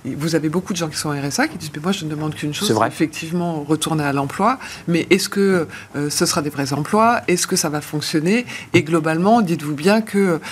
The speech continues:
Speaker 1: euh, aujourd'hui c'est six cent sept euros puisque ça a été
Speaker 2: C'est ça.
Speaker 1: révisé, euh, au premier avril, mais, euh, on ne vit pas bien avec six cent sept euros, donc non, je n'ai pas envie de rester au R S A toute ma vie. Donc, euh, ils sont plutôt dans les quatre-vingts pour cent que vous évoquiez.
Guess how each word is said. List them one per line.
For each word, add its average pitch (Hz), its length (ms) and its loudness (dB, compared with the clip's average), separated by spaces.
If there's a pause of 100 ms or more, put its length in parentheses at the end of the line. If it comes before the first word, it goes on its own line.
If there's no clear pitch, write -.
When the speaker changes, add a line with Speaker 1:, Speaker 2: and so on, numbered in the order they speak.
(220)
Speaker 1:
euh, 139 120 2
aujourd'hui 151 380 2
c'est 143 180 0
six 160 180 0
cent 160 180 0
sept 160 280 0
euros 151 420 0
puisque - 280 -6
ça 156 100 0
a 143 40 2
été 151 140 -2
Speaker 2:
C'est 135 100 2
ça. 123 220 2
Speaker 1:
révisé, 147 420 -2
euh, 127 40 -6 (420)
au 156 60 -4
premier 147 320 -2
avril, 196 340 2 (280)
mais, 160 180 4
euh, 143 200 0
on 165 100 4
ne 165 40 -2
vit 165 140 -4
pas 151 160 -4
bien 180 160 2
avec 160 140 -4
six 170 120 -6
cent 156 160 -4
sept 147 280 -4
euros, 185 260 2
donc 160 340 -2
non, 196 220 4
je 165 100 -2
n'ai 151 120 0
pas 170 120 -2
envie 165 180 0
de 170 80 0
rester 156 260 -2
au 156 80 2
R 143 100 -6
S 143 140 -4
A 185 60 0
toute - 200 -10
ma 175 60 4
vie. 185 140 0
Donc, 165 240 2
euh, 160 80 0 (260)
ils 165 60 4
sont 165 140 0
plutôt 185 320 0
dans 196 80 2
les 156 100 2
quatre-vingts 170 300 0
pour 160 140 -4
cent 196 140 2
que 175 40 2
vous 160 160 -2
évoquiez. 156 420 -2